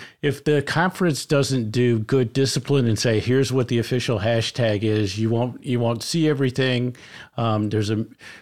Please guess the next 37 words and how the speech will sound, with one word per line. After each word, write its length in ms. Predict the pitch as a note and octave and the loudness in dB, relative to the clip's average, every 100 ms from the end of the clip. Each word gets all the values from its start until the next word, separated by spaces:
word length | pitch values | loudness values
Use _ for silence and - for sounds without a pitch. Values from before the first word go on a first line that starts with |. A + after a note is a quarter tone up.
| _ C#3 | _ -2
wide 340 | E3 F#3 C3+ | 2 2 2
mix 340 | A#2+ C3+ - | 2 0 -2
of 80 | C3+ | -4
stuff. 520 | - C3+ B2 A2+ - - - | -2 0 0 0 -6 -10 -4
And 160 | B2+ | 0
then 220 | C3+ C3+ C3+ | 2 0 0
you 120 | C#3+ | 0
also 300 | G3 - G#3 | 0 0 0
realize, 680 | A#2 C3 B2 A2+ A2 G2+ - - | 2 2 2 2 0 -2 -8 -6
a-, 280 | C3+ A#2+ - | -2 -2 -2
and 380 | A#2+ A#2 A#2 - - - - | -2 0 0 0 -2 -6 -6
<laughs> 280 | D3+ - - | -4 -4 -2
um, 220 | B2 A2 - - - | 0 -2 -4 -8 -4
I 120 | C#3+ | -2
think 180 | E3 A3+ | 0 0
about 300 | E3+ C3+ A#2+ | 0 0 0
this 200 | C3 - | -2 2
as, 320 | A#2+ G#2+ - - - - | 2 2 -2 -8 -14 -6
as 160 | B2 A2 | -2 -2
presenters, 840 | - A#2 A#2 F3+ C3+ F#2 E2 - - - - | 0 2 2 2 2 0 -2 -6 -10 -12 -2
right? 160 | A#2+ | 0
You 80 | D3+ | 0
see 220 | - F#3 | 0 0
somebody 680 | - - D#3+ C#3+ C3 A#2+ A2+ - - | 2 2 2 2 2 2 -2 -8 -16
summarize 760 | - - D3 D3+ C#3+ C3 B2 G#2+ | -6 -2 2 2 4 2 2 2
what 220 | A#2 A#2+ | 0 0
somebody's 560 | - C3 B2 A#2 A2+ - | 0 2 2 2 2 2
saying 640 | B2+ B2 B2 G#2+ G2 - | 2 2 2 0 -2 -4
in 240 | A#2 A#2+ A#2 | -2 0 2
a 80 | |
session, 600 | G#2+ C3 B2 - G#2 E2+ | 2 2 0 0 -2 -4
and 200 | G#2 C#3 | -4 -2
it 200 | A#2+ - | -2 -2
<laughs> 40 | - | -6
just 300 | - E3+ - | -2 -2 -2
seems, 760 | - - - D3+ - B2+ A2 | -6 -6 -4 -2 0 -2 -2
like, 300 | C3 A2 - | -4 -4 -6